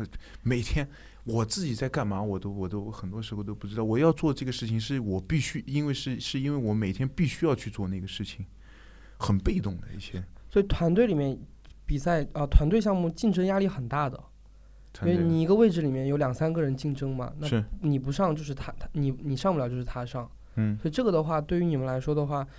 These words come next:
Speaker 2: 其实这个压力是无时无刻的，每一天的训练的表现的好与坏都会被，啊，教练组看到。
Speaker 1: 对，对，对。
Speaker 2: 然后他会觉得你的状态怎么样，然后，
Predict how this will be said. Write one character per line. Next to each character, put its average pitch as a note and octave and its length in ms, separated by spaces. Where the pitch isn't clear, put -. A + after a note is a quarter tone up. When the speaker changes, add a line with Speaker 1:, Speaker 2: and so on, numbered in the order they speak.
Speaker 2:
其 - 160
实 D#3+ 60
这 F3+ 100
个 F3 80
压 E3+ 200
力 E3+ 120
是 D3 140
无 C3+ 160
时 D3+ 140
无 C#3+ 120
刻 C#3+ 220
的， B2+ 160
每 C#3 180
一 D3+ 40
天 G3 100
的 G#3+ 100
训 G3 220
练 D3+ 240
的 B2+ 240
表 A#2+ 280
现 C3+ 140
的 C3 60
好 A#2 200
与 A#2+ 60
坏 A#2 220
都 C3+ 200
会 C3+ 140
被， B2 300
啊， B2+ 100
教 C#3 140
练 B2 160
组 A#2 140
看 A2 260
到。 G2+ 140
Speaker 1:
对， A#2 140
对， A2+ 100
对。 A#2+ 120
Speaker 2:
然 C#3 160
后 D3 140
他 D3+ 200
会 D3 200
觉 C3 160
得 B2+ 120
你 B2+ 120
的 A2+ 120
状 C3 140
态 B2+ 100
怎 A#2 100
么 A#2 80
样， A2+ 180
然 A2+ 120
后， A#2+ 240